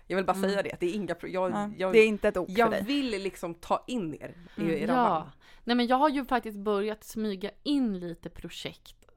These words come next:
Speaker 2: som jag håller, liksom, det jag håller på med, eh, och något som är färdigt.
Speaker 3: Mhm.
Speaker 2: Men grejen är ju att, alltså, jag såg ju dig, Klara, i, när du la upp grejer igår.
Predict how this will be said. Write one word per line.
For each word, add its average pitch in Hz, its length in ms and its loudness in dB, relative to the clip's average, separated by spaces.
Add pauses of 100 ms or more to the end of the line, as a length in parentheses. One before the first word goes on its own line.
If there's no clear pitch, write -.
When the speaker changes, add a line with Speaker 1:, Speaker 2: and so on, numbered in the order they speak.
Speaker 2:
som 165 260 -8
jag 156 120 -8
håller, 147 280 -8 (100)
liksom, 160 420 -12
det 170 100 -4
jag 160 100 -2
håller 147 180 -10
på 240 500 -2
med, 247 380 0 (400)
eh, 175 380 -6
och - 180 -10
något 170 340 -8
som 170 180 -10
är 170 40 -10
färdigt. 165 760 -4
Speaker 3:
Mhm. 208 420 0
Speaker 2:
Men 208 260 -4
grejen 233 440 0
är 185 100 -4
ju 180 120 -6
att, - 280 -10 (100)
alltså, 202 220 -4
jag 214 160 -4
såg 233 420 -2
ju 202 80 -2
dig, 196 320 0
Klara, - 640 -6
i, - 400 -14
när 170 160 -6
du 160 160 -4
la 165 100 -4
upp - 280 -8
grejer 190 560 -2
igår. 165 500 -8